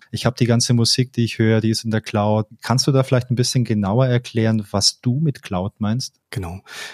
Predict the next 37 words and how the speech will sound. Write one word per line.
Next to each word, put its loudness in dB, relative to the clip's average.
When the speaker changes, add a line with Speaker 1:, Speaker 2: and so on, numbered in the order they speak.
Speaker 2:
Mit -2
Cloud, 0
ähm, 2
meine 4
ich, -2
m, 0
primär 2
die, 0
die 0
Hyperscaler, 0
mit 2
denen 4
ich 0
tagtäglich -2
zu -4
tun 2
habe, 4
wie, 2
ähm, -2
äh, -2
Amazon, 4
äh, -2
also 0
A -6
W 0
S, 0
ähm, 0
Azure 2
von -2
Microsoft 0
und, -2
äh, -4
Google, 4
Google 0
G -4
C -4
P. 2